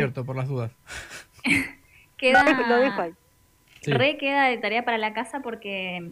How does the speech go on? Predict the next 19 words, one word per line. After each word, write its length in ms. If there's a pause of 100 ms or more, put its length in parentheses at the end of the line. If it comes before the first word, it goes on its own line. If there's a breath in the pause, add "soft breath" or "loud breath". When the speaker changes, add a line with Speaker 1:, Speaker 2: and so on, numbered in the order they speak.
(220)
Speaker 2:
son, 600
eh, 180
sumamente, 800
mm, 380 (260)
eh, 320
atrapantes 600 (460)
la, 340
la, 260
las 200
cosas 280
y, 200
y 100
aparte, 560 (480 loud breath)
eh, 180
de, 360
de 100
una 180
forma 380
que, 240